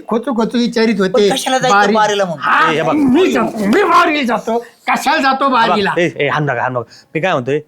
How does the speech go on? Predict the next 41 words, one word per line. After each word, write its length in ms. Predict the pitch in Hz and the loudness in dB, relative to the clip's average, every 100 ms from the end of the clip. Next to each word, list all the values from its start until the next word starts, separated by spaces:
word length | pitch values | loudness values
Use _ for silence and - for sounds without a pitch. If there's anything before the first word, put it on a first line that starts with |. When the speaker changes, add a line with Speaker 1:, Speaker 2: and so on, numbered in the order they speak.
| _ _ | _ _
Speaker 3:
कशाला 300 | 175 208 190 165 147 | -4 -2 -2 -2 -6
खरं 180 | - 180 175 | -4 -2 -2
खोटं 220 | 156 170 151 | -2 -2 0
लगेच 280 | 196 202 190 | -2 0 0
वहिनीला 300 | 190 190 165 | 0 0 0
सांगू 240 | 180 180 | 0 0
ना 60 | 170 | 0
आपण, 140 | 165 | 0
आम्ही 200 | 180 185 | 0 0
सांगितलं 360 | 165 175 165 175 | 0 -2 -2 0
का? 60 | |
वहिनी 220 | 190 240 | 2 0
बी 80 | 226 | 0
सांगते, 280 | 202 185 185 170 _ | -4 -4 -4 -6 _
Speaker 2:
हा. 360 | - 165 190 | -4 0 2
Speaker 3:
आम्ही 160 | 190 185 | 2 2
सांगितलं 360 | 214 - 196 208 | 2 0 0 0
काय? 200 | 202 196 | 0 2
Speaker 1:
हा. 400 | 208 254 302 320 | 2 4 4 6
Speaker 3:
आणि 200 | - 311 | 6 6
एक 160 | 285 | 6
काम 200 | 262 233 | 4 2
करू, 200 | 208 170 - - | 0 -2 -4 -6
एक 160 | 160 160 | -4 -2
काम 120 | 147 | -4
करू, 200 | 139 127 _ - | -6 -8 _ -2
सदाभाऊ, 280 | 160 143 117 _ _ - | 0 0 -4 _ _ -10
झाले 200 | 123 131 | -6 -4
ते 120 | 139 | -2
झालं, 200 | 139 131 | -2 -4
कोणी 280 | - _ _ | -6 _ _
Speaker 2:
कोणी 200 | - - | -2 0
Speaker 3:
सांगितलं 180 | 160 165 | 0 0
Speaker 2:
सांगितलं? 220 | 165 175 | -2 0
Speaker 3:
माहित 180 | 185 190 | 0 -2
नाही. 140 | 160 131 _ _ | -6 -10 _ _
Speaker 2:
हा. 80 | 110 | -6
Speaker 3:
आपण 240 | 156 156 165 | -4 -2 -2
तिघ 140 | 196 180 | 0 0
जण 200 | 165 160 | 0 0
जाऊ 280 | 165 214 | 2 0